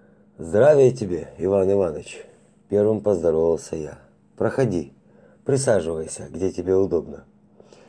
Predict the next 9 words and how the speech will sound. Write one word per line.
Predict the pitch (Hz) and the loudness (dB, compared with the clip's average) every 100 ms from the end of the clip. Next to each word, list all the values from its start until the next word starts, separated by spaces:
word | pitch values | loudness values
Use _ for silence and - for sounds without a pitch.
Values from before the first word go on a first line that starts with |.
| _ - | _ -12
Сейчас | 131 156 135 | -2 0 0
Светозар | - 117 107 92 110 107 - | 0 0 0 2 2 0 -2
освободится | 87 - 92 90 82 123 - 113 - | -6 -2 -2 0 -2 -4 -2 -4 -2
от | 104 101 85 | -4 -4 0
дел, | 101 90 - _ - - - | 0 0 -4 _ -20 -20 -4
разогреет | 104 101 110 113 120 101 | 0 2 2 4 2 0
немного | 95 101 101 92 90 | -2 0 0 -2 -4
остывший | - - - 92 - - | -10 -8 -8 -8 -12 -12
самовар – | - 78 78 104 113 | -12 -10 0 0 0